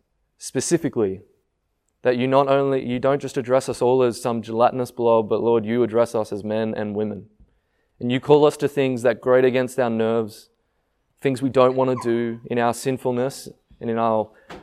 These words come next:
in our carnal hearts. But Lord, you have called us to many great things, and you call our marriages and our communities to be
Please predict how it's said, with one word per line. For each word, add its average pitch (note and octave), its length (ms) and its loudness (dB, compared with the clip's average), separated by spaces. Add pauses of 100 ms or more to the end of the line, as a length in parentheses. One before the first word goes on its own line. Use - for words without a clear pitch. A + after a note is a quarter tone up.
(960)
in A2 80 -6
our G#2+ 80 4
carnal C3 400 2
hearts. A2 400 2
But B2+ 160 2
Lord, B2+ 360 6 (220)
you C#3 140 2
have C3 100 6
called D3 260 4
us C#3 140 2
to C3+ 80 -8
many C3+ 220 -2
great C3+ 360 2
things, G#2 440 -6
and A#2+ 80 -4
you B2 80 -4
call C#3+ 280 6
our C3+ 120 6
marriages B2+ 600 2
and A#2 140 0
our A2+ 140 -2
communities B2 640 -4
to A2+ 80 -10
be A#2+ 520 -2